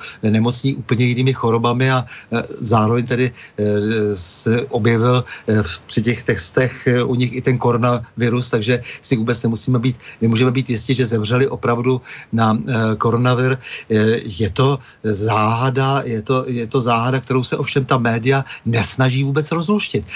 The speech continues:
Ta média se nesnaží, eh, objektivizovat tu situaci, nesnaží se, jak si Boris říkal, eh, přinášet, eh, informace o tom, že tady jsou jiné názory, které nejsou příliš slyšet, protože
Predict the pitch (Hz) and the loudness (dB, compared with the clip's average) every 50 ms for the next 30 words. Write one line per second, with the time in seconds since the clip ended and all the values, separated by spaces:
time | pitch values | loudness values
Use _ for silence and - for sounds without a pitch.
0 | - - - 117 104 110 117 120 123 139 143 139 - 165 147 143 - 131 123 123 | -8 -4 0 0 2 2 2 2 2 2 2 2 0 0 0 0 -2 -2 -2 0
1 | 113 - - - 143 139 131 127 139 147 147 147 - - - - - 110 107 107 | -2 -2 -2 0 0 2 2 2 0 -2 -2 -4 -8 -16 -10 -4 0 2 2 2
2 | 110 - - - 156 - - 135 104 135 135 - - - 131 113 123 110 104 113 | 0 -2 -4 -6 -4 -2 0 2 2 2 2 0 0 -2 0 0 0 -2 0 0
3 | 110 110 120 135 - - - - _ - - 131 120 - 135 107 - 120 117 113 | 0 0 0 -2 -4 -10 -20 -20 _ -6 -4 -2 -2 -2 -2 0 0 0 0 0
4 | 113 - - 127 127 - - - - 113 107 98 - - 127 120 107 123 123 - | 0 0 0 0 0 -2 -8 -6 -2 -2 0 0 0 0 0 0 2 0 -2 0
5 | - 147 139 - - 107 - - 139 131 127 123 123 120 - 143 131 123 127 - | 2 0 0 0 -2 -4 0 0 0 0 0 -2 -4 -2 -2 -2 -2 -2 0 0
6 | 135 131 135 131 - - - - - - 131 117 110 110 110 - 69 - - - | 2 2 2 0 -4 -10 -16 -14 -10 -6 -2 0 0 2 2 0 -2 -4 -8 -10
7 | - - - - - 131 117 120 117 120 117 - 139 139 135 - - - - - | -12 -10 -4 -2 0 2 2 2 2 0 0 0 0 0 0 -2 -8 -18 -18 -16
8 | - - 104 107 117 120 151 131 110 - 123 120 127 127 - - - - 127 - | -8 -4 0 0 0 0 0 -2 0 0 0 0 0 0 0 -2 -2 -2 0 0
9 | 127 120 123 117 - 127 127 123 - 143 135 131 - - 123 107 95 113 120 110 | 0 0 0 0 0 2 2 2 2 0 0 0 -2 -8 -10 -6 -2 0 2 2
10 | 120 127 135 123 - 131 113 107 110 107 131 131 135 131 - - 123 123 131 127 | 2 2 2 0 0 0 0 0 0 2 2 0 0 0 0 0 2 2 2 2
11 | 123 117 117 110 - 135 131 - - - 135 127 120 - - 117 104 - 131 123 | 0 0 -2 -2 0 -2 -2 -2 -2 -2 0 0 0 0 -2 -2 0 0 0 -2
12 | 117 113 107 - 107 113 123 | -2 -4 -6 -2 0 0 0